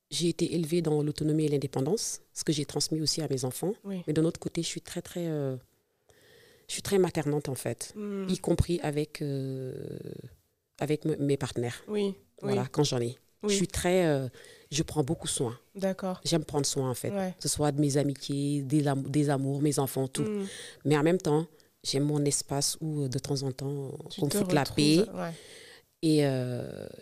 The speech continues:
Speaker 1: et donc, voilà, je... en tout cas, pour mes enfants, c'est très important qu'elles
Speaker 2: Mm.
Speaker 1: soient indépendantes.
Speaker 2: Oui,
Speaker 1: Ouais.
Speaker 2: oui. Et donc, euh, toi, tu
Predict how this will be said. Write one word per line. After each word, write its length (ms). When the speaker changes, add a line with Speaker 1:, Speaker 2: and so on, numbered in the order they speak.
Speaker 1:
et 100
donc, 160
voilà, 260
je... 600
en 80
tout 80
cas, 140
pour 140
mes 180
enfants, 260
c'est 420
très 300
important 460
qu'elles 140
Speaker 2:
Mm. 20
Speaker 1:
soient 280
indépendantes. 680
Speaker 2:
Oui, 220
Speaker 1:
Ouais. 140
Speaker 2:
oui. 80
Et 140
donc, 380
euh, 400
toi, 160
tu 480